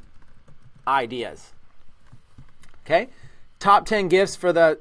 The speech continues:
sriracha addict in your life. And this is a site that sells sriracha products, sriracha to go, keep it spicy. Look at this, top ten gifts for a sriracha fanatic.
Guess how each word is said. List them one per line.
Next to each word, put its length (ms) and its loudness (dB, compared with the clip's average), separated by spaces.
sriracha 640 0
addict 380 0
in 100 -4
your 120 -4
life. 500 -6
And 120 -6
this 160 -4
is 120 -6
a 60 -2
site 320 2
that 140 0
sells 300 -2
sriracha 420 2
products, 400 -4
sriracha 320 0
to 60 -6
go, 220 -2
keep 180 -8
it 80 -10
spicy. 460 -2
Look 120 0
at 60 2
this, 300 2
top 300 -2
ten 200 -4
gifts 220 0
for 120 -2
a 60 2
sriracha 420 -4
fanatic. 600 -4